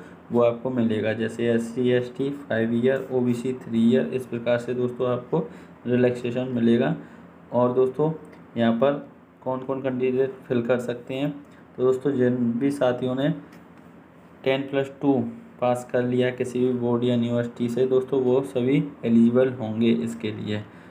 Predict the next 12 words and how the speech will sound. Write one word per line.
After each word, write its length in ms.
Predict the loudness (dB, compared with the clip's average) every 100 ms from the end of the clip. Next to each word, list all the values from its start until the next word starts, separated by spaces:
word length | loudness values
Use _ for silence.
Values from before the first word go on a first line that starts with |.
| -20 -20 -2
और 320 | 2 4 2 -8 -20 -18 -4
यहाँ 160 | -2 0
पर 320 | 0 0 -4 -14 -20 -6
आपका 320 | -4 -2 0
जो 160 | 2 2
short 380 | 0 0 0 2
hand 240 | 0 0
दोस्तों 360 | 2 0 0 -2
eighty 320 | -2 -2 -2
word 280 | 2 4 2 0
per 80 | -2
minute 440 | 0 0 0 -2